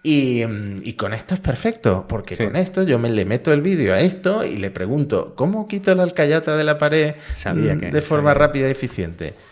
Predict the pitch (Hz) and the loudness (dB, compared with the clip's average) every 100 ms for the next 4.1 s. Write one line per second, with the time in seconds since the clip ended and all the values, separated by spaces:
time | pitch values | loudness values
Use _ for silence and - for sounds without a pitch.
0 | 156 - 160 92 - - - 113 147 190 | -6 -2 -4 -6 -18 -20 -6 -2 2 4
1 | 160 143 147 147 127 127 147 165 123 110 | 4 4 4 4 4 4 2 0 0 -2
2 | - 107 95 90 - 107 151 139 104 117 | -2 -4 -6 -8 -10 -8 -8 -10 -12 -10
3 | 117 104 104 104 196 185 175 170 156 104 | -10 -8 -2 2 2 4 4 6 4 2